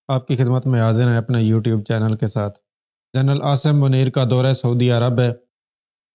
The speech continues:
कुछ सवालात उठाए जा रहे हैं कि आखिर कोई भी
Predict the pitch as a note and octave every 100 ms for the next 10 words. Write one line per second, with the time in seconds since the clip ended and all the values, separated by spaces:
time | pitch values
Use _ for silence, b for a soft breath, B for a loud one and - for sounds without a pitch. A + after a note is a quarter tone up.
0 | - D3 D3+ C#3+ D3+ D#3+ D#3 C#3+ C#3 B2+
1 | C3 C3 C#3 D3 D3 C#3+ C3 C3+ B2+ D3
2 | D3+ C#3+ C3+